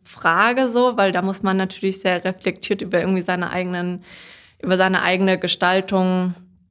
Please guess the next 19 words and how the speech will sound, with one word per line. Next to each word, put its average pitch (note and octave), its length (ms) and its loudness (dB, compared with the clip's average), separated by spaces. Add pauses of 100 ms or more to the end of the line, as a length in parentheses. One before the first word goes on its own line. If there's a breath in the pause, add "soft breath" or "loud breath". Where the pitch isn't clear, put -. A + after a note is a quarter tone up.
(680)
da F#3+ 120 4
irgendwie F#3 260 2
nachdenken. A3 1040 2 (560 loud breath)
Aber F#3 200 4
ich - 280 -6
würde G#3+ 240 4
sagen, G3 340 2
dass F#3+ 160 -2
ich - 460 -6
eine G3 180 0
sehr F#3 240 2
intuitive F#3+ 720 -2
Gestalterin G#3+ 760 -2
bin, B3 360 0 (240)
dass F3+ 220 -4
ich F#3+ 160 -4
mir G3 540 0 (360)
in G3+ 140 2
manchen A3 1000 4